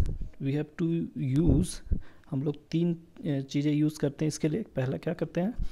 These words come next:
कि testing of neutral wire, जो न्यूट्रल वायर होता है उसको टेस्ट करने के लिए हम लोग क्या करते हैं, अ, सीरीज लैंप का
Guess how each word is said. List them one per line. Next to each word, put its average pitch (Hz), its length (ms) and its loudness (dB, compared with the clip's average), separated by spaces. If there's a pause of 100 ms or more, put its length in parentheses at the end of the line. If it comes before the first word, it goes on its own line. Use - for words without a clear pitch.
(400)
कि - 80 -2
testing 151 400 2
of 175 160 -2
neutral 131 400 0
wire, 113 180 -2
जो 120 160 -2
न्यूट्रल 127 400 0
वायर 151 240 2
होता 139 280 -2
है - 380 -8 (100)
उसको - 240 -4
टेस्ट - 340 2
करने 143 260 2
के 147 120 -2
लिए 143 100 2
हम 135 160 0
लोग 139 140 0
क्या 143 120 2
करते 135 320 -4
हैं, 175 260 -2 (320)
अ, 123 220 -2 (140)
सीरीज 139 440 -2
लैंप 123 280 0
का 240 60 -2